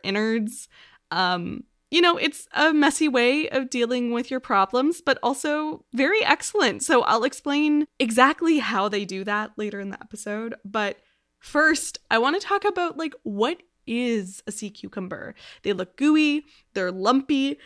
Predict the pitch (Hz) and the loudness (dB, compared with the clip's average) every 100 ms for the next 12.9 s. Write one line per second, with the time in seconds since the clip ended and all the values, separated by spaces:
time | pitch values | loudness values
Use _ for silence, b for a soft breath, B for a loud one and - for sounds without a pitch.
0 | B 202 214 233 - - - 226 247 254 | B -2 -2 -2 -6 -14 -4 -2 0 0
1 | 247 254 208 214 202 214 214 226 214 202 | 0 0 -2 -2 0 0 0 0 -2 -4
2 | 180 214 - 220 220 - 196 - 78 180 | 0 0 2 -2 -2 -8 -12 -10 -8 -8
3 | - - 220 262 262 262 247 208 - 214 | -12 -2 2 6 10 10 8 -2 0 0
4 | 208 208 202 185 185 208 214 214 - B | 2 0 -2 -4 -2 2 2 2 -4 B
5 | B - 226 - 240 - - - 214 240 | B 0 2 2 -2 -4 -12 -8 0 2
6 | 247 - 285 - 415 - 302 208 - 233 | 2 0 -4 0 0 2 0 -2 -6 -10
7 | - b b - 277 - 285 349 320 240 | -12 b b 0 4 6 6 2 -4 -4
8 | 214 214 208 214 196 190 208 - - - | -2 0 -4 -6 -8 -8 -10 -14 -8 -2
9 | 339 349 339 330 294 269 247 208 202 196 | 2 2 2 0 0 -2 -4 -6 -2 -2
10 | 208 208 - - 214 202 196 - 226 240 | -2 -4 -8 -6 -4 -4 -6 -2 2 4
11 | 302 330 247 220 214 - 196 190 185 185 | 4 0 2 0 0 -6 -6 -6 -8 -8
12 | 196 196 202 202 - - - 160 233 | -6 -6 -6 -6 -6 -4 -4 -2 -2